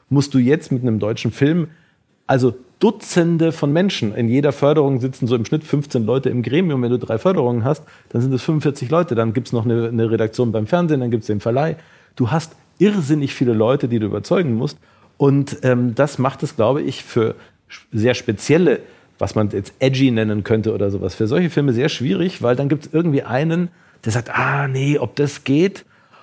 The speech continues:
Und dann muss man natürlich sehen, dass Bedenkenträgertum gerade in Kommissionen sehr ansteckend ist, weil keiner will einen Fehler machen.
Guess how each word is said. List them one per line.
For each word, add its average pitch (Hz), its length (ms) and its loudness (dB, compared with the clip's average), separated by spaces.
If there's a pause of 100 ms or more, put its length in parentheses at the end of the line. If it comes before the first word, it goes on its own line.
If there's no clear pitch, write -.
(180)
Und 131 160 0
dann 123 160 2
muss 156 180 2
man 135 120 2
natürlich 131 380 2
sehen, 123 280 0
dass 123 180 -2
Bedenkenträgertum 143 1160 0 (160)
gerade 120 320 2
in 113 160 -2
Kommissionen 120 640 0
sehr 117 160 2
ansteckend 127 440 -2
ist, 170 240 -2
weil 110 200 0
keiner 110 400 0
will 101 80 -2
einen 101 100 -2
Fehler 123 240 -2
machen. 147 360 -4